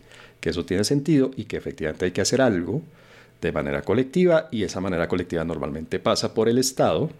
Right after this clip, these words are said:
por las acciones estatales, para equilibrar un poco esas cargas y esas ventajas y desventajas. Pero por otro lado,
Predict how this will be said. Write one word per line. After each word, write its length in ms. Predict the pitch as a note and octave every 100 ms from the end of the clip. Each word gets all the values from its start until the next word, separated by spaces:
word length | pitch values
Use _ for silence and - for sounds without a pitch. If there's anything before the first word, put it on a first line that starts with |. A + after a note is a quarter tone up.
| -
por 100 | -
las 100 | E2
acciones 340 | E2 - E2 A2+
estatales, 640 | - C3+ A2+ G#2+ - - - - - _ _ -
para 300 | F2+ F2 G#2
equilibrar 500 | G#2+ - E2+ D#2+ D#2
un 120 | E2+
poco 460 | F2 F#2 E2 F#2 F2 -
esas 340 | D#2+ - -
cargas 420 | - E2+ D#2 D2
y 40 | D2+
esas 180 | E2+
ventajas 460 | D2+ D2+ D2+ C#2+ D#2
y 40 |
desventajas. 560 | D#2 C2+ - - - - - - - _
Pero 380 | - F2 F2 F2
por 120 | B2+
otro 200 | D#3+ E3+
lado, 360 | F3 A#2+ G2 C3+